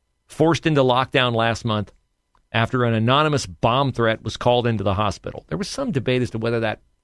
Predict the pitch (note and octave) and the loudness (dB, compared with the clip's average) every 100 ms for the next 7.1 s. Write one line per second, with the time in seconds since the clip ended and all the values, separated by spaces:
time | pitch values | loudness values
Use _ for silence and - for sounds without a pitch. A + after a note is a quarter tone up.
0 | _ - B2 A#2+ A2 A2+ G#2 - B2 A#2 | _ -6 -2 -2 0 -2 -2 -4 -4 -2
1 | G#2+ - - G2 - - A#2+ G#2+ F#2 _ | -4 -6 -2 -2 -2 -6 -4 -4 -8 _
2 | _ _ _ - G2 C3 E3+ F3 E3+ - | _ _ _ -20 -4 0 4 4 2 0
3 | C#3 B2+ B2 G#2 G#2 A#2 G#2 C#2 C#2 - | 0 0 0 0 0 0 -2 -8 -16 -20
4 | _ _ _ _ _ _ _ _ _ _ | _ _ _ _ _ _ _ _ _ _
5 | _ _ _ _ _ _ _ _ _ _ | _ _ _ _ _ _ _ _ _ _
6 | C#3 G3 G3 - A3 G#3 F#3 E3+ D3 B2+ | 0 2 2 0 -2 0 0 0 0 -4